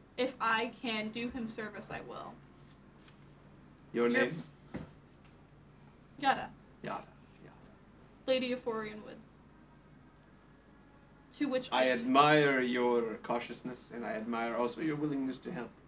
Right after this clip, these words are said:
Speaker 2: Thank you for coming. And he turns
Speaker 1: Well,
Speaker 2: to
Speaker 1: you
Speaker 2: you.
Speaker 1: called us rather urgently. You called my ward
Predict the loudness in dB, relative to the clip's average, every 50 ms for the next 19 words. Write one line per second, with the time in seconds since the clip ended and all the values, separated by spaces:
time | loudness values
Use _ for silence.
0 | -20 -20 -20 -20 -20 -20 -20 -20 -20 -20 -20 -20 -10 -6 -4 -4 -4 -4 -8 -10
1 | -10 -10 -12 -12 -14 -20 -20 -20 -20 -20 -20 -20 -20 -20 -20 -20 -20 -20 -20 -20
2 | -20 -20 -20 -20 -20 -20 -20 -18 -12 -8 -6 -6 -4 -4 -4 -2 -2 0 0 0
3 | 0 0 -2 -2 2 4 4 4 4 2 -2 -6 -6 -6 -6 -6 -6 -8 -8 -8
4 | -8 -8 -8 -10 -14 -12 -8 -6 -6 -2 2 2 4 4 4 4 4 2 2 0
5 | -2 0 0 0 0 -2